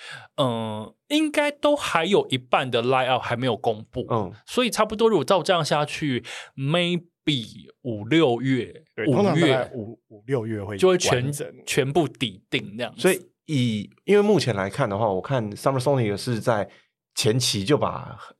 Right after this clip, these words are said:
Speaker 2: 很多大咖的重量级的全部释出。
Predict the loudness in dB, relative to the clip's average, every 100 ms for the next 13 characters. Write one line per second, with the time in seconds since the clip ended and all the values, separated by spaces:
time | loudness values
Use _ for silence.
0 | -20 _ -8 -4 2 4 4 2 -2 -2
1 | -4 -2 0 -2 -4 -6 _ _ 0 2
2 | 2 2 0 -6 -4 -4 -4 -4 -2 -2
3 | -2 -2 -4 -6